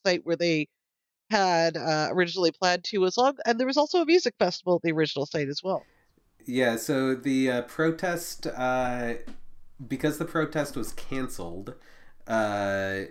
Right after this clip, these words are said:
Speaker 2: they are showing up for what's being referred to as Alien Stock, a music
Speaker 1: <laughs>
Speaker 2: festival that sprang out of the viral Facebook plan to storm Area fifty-one. Um,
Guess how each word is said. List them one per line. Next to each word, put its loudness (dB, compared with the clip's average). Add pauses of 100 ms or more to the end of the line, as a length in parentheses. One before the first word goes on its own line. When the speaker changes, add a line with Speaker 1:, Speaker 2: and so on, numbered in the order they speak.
Speaker 2:
they -4
are -4
showing -2
up -6
for -4
what's -10
being -8
referred -8
to -8
as -8
Alien -6
Stock, -8 (360)
a -8
music 0
Speaker 1:
<laughs> -10
Speaker 2:
festival -2
that 2
sprang -4
out -6
of -10
the -8
viral -2
Facebook -10
plan -10
to -14
storm -8
Area -10
fifty-one. -12 (840)
Um, -2